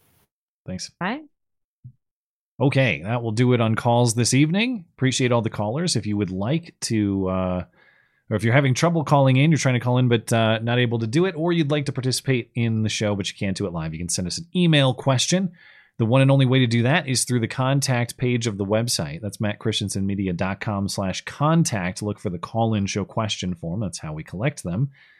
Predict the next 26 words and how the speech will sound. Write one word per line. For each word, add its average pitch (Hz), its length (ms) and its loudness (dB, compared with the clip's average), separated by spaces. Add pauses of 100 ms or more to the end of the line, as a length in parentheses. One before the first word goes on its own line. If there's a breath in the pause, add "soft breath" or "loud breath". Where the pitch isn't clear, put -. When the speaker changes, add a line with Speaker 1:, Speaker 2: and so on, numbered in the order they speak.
(220 soft breath)
Speaker 1:
And 208 100 -2
we'll 220 140 -2
answer 156 580 2
those, 107 600 2 (680 soft breath)
um, 110 500 2
at 117 200 0
the, 117 260 2
uh, 113 300 4
at 113 80 2
the 117 160 4
end 117 160 4
of - 20 2
the 117 80 2
stream, 117 300 -2
as 110 100 -2
we 113 80 -2
do 117 200 -4
each 120 180 -6
and 117 100 -2
every 117 160 -2
week, 143 300 -2
and 95 100 -4
we 95 120 -2
will 110 220 0
right 117 220 -2
now. 147 340 -4